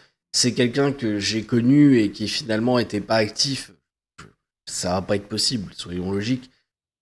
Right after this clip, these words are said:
Mais, euh, voilà, plus vous allez me M P tôt, plus vous avez de chances d'avoir une place dans le, dans le roster de base.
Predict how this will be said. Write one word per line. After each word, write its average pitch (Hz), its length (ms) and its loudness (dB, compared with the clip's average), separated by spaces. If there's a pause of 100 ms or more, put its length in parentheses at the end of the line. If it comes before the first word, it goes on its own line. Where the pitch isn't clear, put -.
(140)
Mais, 110 440 2
euh, 82 400 -4 (680)
voilà, 117 460 2 (100)
plus 160 200 4
vous 143 280 6
allez 143 220 8
me 135 160 6
M 127 180 6
P 127 180 2
tôt, 151 200 8
plus 147 180 2
vous 135 140 4
avez 123 260 4
de 123 60 -14
chances 131 300 -2
d'avoir 110 280 2
une 110 160 -2
place 120 260 2
dans 110 140 0
le, 98 320 -2
dans 107 140 -4
le 107 60 -2
roster 107 440 -2
de 101 100 -2
base. 78 340 -10